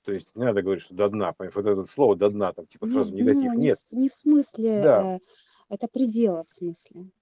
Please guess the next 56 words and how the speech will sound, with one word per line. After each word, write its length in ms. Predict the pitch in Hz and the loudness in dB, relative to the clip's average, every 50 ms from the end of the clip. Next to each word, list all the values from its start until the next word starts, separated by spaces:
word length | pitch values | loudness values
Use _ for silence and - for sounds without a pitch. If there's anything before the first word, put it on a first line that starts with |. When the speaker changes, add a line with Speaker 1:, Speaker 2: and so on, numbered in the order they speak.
| _ _ _ - | _ _ _ -6
Speaker 1:
До 200 | 117 120 185 196 | 0 2 2 4
дна 200 | 180 214 214 208 | 4 6 6 6
аквариума 500 | 196 202 185 208 190 156 139 117 110 107 | 6 8 8 10 10 10 8 6 4 4
дошла, 280 | 117 120 - - 127 120 | 2 2 4 4 2 4
имеется 320 | 123 135 135 135 - 139 | 4 2 0 0 -2 -4
в 40 | 135 127 | -4 -4
виду, 60 | 131 135 175 156 | -4 -2 -2 -2
д-, 120 | 135 180 180 | -2 -6 -10
Speaker 2:
Да. 220 | - 180 180 175 151 156 156 151 | -12 -10 -4 2 6 6 6 6
Speaker 1:
одно, 360 | 143 139 175 175 180 170 165 | 6 4 4 6 6 6 4
дво-, 680 | 139 120 143 170 190 185 151 135 143 139 127 135 139 - - | 2 0 0 4 4 4 4 2 -2 -10 -10 -12 -12 -6 2
у 100 | - 151 | 4 4
аквариума 500 | 151 - - 190 190 185 170 156 147 139 | 4 4 6 6 6 6 6 4 4 2
дно 200 | 131 139 165 165 156 | 2 2 0 2 2
такое, 360 | 147 135 - 170 165 147 117 | 2 0 2 2 4 4 2
что 180 | - - - | 0 -2 -4
у 20 | 131 | -2
него 140 | 127 131 123 | -2 -2 -2
как 120 | - 127 | -4 -4
бы 120 | 120 120 135 | -2 0 0
любая 260 | 143 135 135 135 131 | 4 6 6 6 4
стенка — 320 | - - 170 160 139 - 127 | 4 0 -4 -4 -2 -4 -4
это 140 | - 123 113 | -4 -4 -4
дно. 320 | 110 107 92 80 73 - _ _ _ _ _ - | -4 -4 -4 -6 -6 -8 _ _ _ _ _ -18
То 40 | - | -12
есть 120 | - 202 | -8 -6
Speaker 2:
Ну, 0 | |
Speaker 1:
имеется 140 | 214 247 254 | -4 -2 0
Speaker 2:
оно, 180 | 254 269 262 175 | 0 0 -2 -2
Speaker 1:
в 20 | |
виду. 40 | 180 | -2
Speaker 2:
если 300 | 214 247 254 - - 254 | 0 0 0 0 -2 -4
круглый 400 | - - 277 262 220 202 208 208 | -2 0 0 0 2 2 0 0
аквариум, 540 | 202 202 - 202 226 247 254 226 196 185 180 | -2 -2 -6 -4 -4 -2 -2 -2 -2 -4 -4
то, 140 | - - 180 | -8 -10 -10
в 40 | 180 | -10
общем, 300 | 185 - - - - 180 | -10 -12 -14 -12 -8 -6
у 20 | |
Speaker 1:
Да. 300 | 180 180 - 202 185 185 | -4 -2 -2 -2 -2 -4
Speaker 2:
него 40 | 180 170 | -4 -6
везде 360 | 165 170 175 - 175 190 170 | -8 -10 -8 0 2 4 6
Speaker 1:
Да-да-да. 380 | 180 202 208 208 202 165 120 | 6 6 8 10 10 10 8
Speaker 2:
дно. 20 | - - | 6 2
<laughs> 0 | |
Speaker 1:
То 60 | - | -4
есть 120 | 123 - - - - - | -6 -6 -10 -20 -4 0
она 200 | - 170 208 208 | 2 4 4 6
дошла 280 | 180 185 160 - 185 185 | 6 4 6 6 6 6
до 80 | 170 151 | 6 4
предела, 500 | - 165 175 151 127 101 90 82 80 76 _ _ - | 4 0 0 0 0 0 0 0 -4 -8 _ _ -10
грубо 160 | 101 101 92 | -8 -8 -8
говоря. 200 | 82 87 85 98 | -8 -8 -10 -10
Все, 160 | - - 151 | -8 -6 -6
это 120 | 156 156 - | -6 -6 -4
предел. 420 | - 175 156 110 131 175 190 185 | -4 -4 -4 -4 -4 -6 -6 -6
Speaker 2:
Да. 220 | 185 180 180 180 | -6 -8 -8 -10